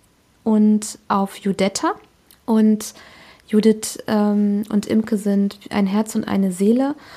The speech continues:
Und die haben zusammen den Mamsterrad-Podcast gegründet, weil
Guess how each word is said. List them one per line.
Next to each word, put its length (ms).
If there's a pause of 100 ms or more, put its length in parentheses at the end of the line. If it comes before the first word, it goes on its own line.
(260)
Und 260
die 180
haben 340
zusammen 640
den 300 (140)
Mamsterrad-Podcast 1160
gegründet, 720 (640)
weil 560